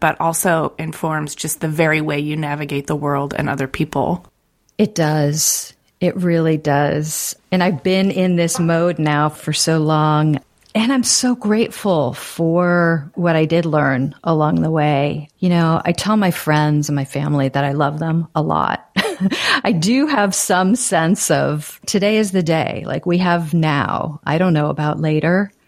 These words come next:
Speaker 2: You know, like, this is it. Like, <laughs> for all intents and purposes, this is it. We're, you know, this moment.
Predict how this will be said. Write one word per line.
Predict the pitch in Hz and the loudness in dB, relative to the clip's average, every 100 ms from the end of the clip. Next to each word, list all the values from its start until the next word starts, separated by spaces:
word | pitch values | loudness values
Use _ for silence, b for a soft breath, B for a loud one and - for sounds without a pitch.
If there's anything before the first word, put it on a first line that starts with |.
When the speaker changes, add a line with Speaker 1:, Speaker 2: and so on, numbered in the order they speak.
| _ - | _ -4
Speaker 2:
You | 175 | 0
know, | 165 180 | 2 2
like, | 185 165 - | 2 -2 -2
this | 185 - | -2 0
is | 196 | 2
it. | 185 151 - - - | 2 2 -2 -8 -6
Like, | 151 - | -6 -6
<laughs> | |
for | - - - 220 208 | -16 -20 -2 0 2
all | 214 | 2
intents | 214 247 - 190 - 214 | 0 0 2 0 0 0
and | 180 | 0
purposes, | 180 156 - 151 - 156 - - - - | 0 -2 -2 -2 -2 -2 -4 -8 -10 -6
this | 156 | -4
is | 160 143 | -2 0
it. | 135 - B B B B | -2 -2 B B B B
We're, | 151 143 - | -2 -2 0
you | 165 | 0
know, | 139 143 139 | 0 0 0
this | 156 - | -2 2
moment. | 160 156 147 - - | 4 4 2 -2 -6